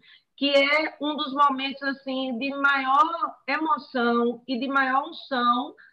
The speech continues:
dessa devoção à Nossa Senhora de Nazaré. E o Círio é uma festa belíssima. Todos vocês aí que nos escutam de Portugal e de várias partes do Brasil, vamos conhecer o Círio, né?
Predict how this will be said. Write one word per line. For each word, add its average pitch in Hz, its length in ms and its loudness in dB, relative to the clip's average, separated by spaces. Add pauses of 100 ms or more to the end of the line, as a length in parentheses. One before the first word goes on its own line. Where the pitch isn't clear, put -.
(200)
dessa 277 440 2 (320)
devoção 269 880 0 (120)
à 277 200 6
Nossa 277 460 0
Senhora 269 320 -4
de 240 80 -6
Nazaré. 262 440 -2
E 226 100 -2
o 285 80 -6
Círio 285 580 -4 (100)
é 233 80 -2
uma 269 180 -2
festa 269 320 -6
belíssima. 233 800 -4 (240)
Todos 302 260 2
vocês 302 380 0
aí 254 140 -2
que 269 140 -8
nos 254 200 -4
escutam 254 560 -6
de 220 100 -6
Portugal 240 680 0
e 233 40 -4
de 220 160 -4
várias 247 600 2 (440)
partes 254 380 2
do 247 120 -4
Brasil, 226 680 -2 (440)
vamos 294 320 0
conhecer 294 380 -4
o 269 80 -2
Círio, 214 540 0
né? 269 300 -4